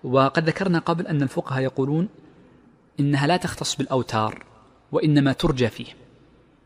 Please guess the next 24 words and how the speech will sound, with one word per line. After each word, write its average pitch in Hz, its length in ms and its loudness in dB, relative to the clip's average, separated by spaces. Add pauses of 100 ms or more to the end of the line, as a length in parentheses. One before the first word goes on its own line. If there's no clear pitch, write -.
وسبب 135 640 0
ذلك 117 480 -2 (800)
أن 131 120 0
الصحابة 147 460 -2
رضوان 135 280 0
الله 127 320 -2
عليهم 139 480 -4
اختلفوا 131 800 -4 (680)
في 131 140 -2
كيفية 151 480 -2 (160)
حساب 139 300 -6
الأوتار، 123 460 -6 (1040)
هل 151 160 0
يكون 165 360 0
حساب 139 400 -6
الأوتار 135 480 -4
من 120 100 -4
هذه 120 240 -4
العشر 123 360 -2 (120)
باعتبار 135 680 -8
أول 165 360 -2
الشهر 165 460 -6 (640)
أم 156 160 0
باعتبار 131 560 -4